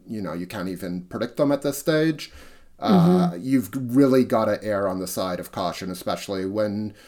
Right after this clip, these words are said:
Speaker 1: you know, your, your franchi-, or not your franchise player, but one of your most important players is, is twenty,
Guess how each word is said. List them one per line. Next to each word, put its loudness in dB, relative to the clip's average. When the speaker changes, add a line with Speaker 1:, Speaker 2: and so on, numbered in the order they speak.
Speaker 1:
you 2
know, 4
your, 2
your -2
franchi-, -2
or -2
not 0
your -6
franchise -4
player, 0
but -4
one -2
of -2
your -2
most -6
important -6
players 2
is, -4
is -10
twenty, 4